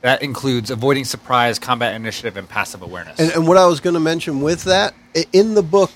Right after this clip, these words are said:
Speaker 2: itself, it actually mentions that in this adventure, uh, I shouldn't say in the book, in this adventure, since there is no actual, there shouldn't be any actual physical combat,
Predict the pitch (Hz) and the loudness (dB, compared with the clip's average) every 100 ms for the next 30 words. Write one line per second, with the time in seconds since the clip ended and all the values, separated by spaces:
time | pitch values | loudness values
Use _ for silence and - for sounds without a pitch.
0 | - 160 - - 180 135 165 156 156 185 | -4 -4 -2 0 2 2 2 0 0 -2
1 | 156 151 156 156 160 143 131 139 131 123 | -4 -2 -2 -4 -6 -6 -6 2 4 4
2 | - _ _ _ - - - 165 151 127 | 0 _ _ _ -20 -6 2 2 2 2
3 | 165 - - 180 151 180 170 - 143 143 | 4 4 0 -2 2 2 2 -2 0 0
4 | - 147 143 143 135 127 - 185 175 165 | -2 -2 -2 -2 -2 -2 2 4 6 6
5 | - 160 117 139 208 226 - 110 117 - | 4 2 2 4 4 2 -6 -6 -8 -12
6 | - - - - 175 - 165 - 160 165 | -20 -20 -8 -2 -2 0 -2 4 4 6
7 | 170 160 156 151 151 - 160 135 - - | 4 2 4 4 2 0 -4 -4 -6 -10
8 | - 151 - 175 170 147 147 139 - 139 | -4 0 4 4 4 0 0 0 -6 -4
9 | 151 143 143 156 143 135 _ - 151 135 | 0 0 0 -2 -4 -4 _ 0 2 2
10 | 151 165 151 - 147 160 190 - | 0 0 -2 2 2 2 0 0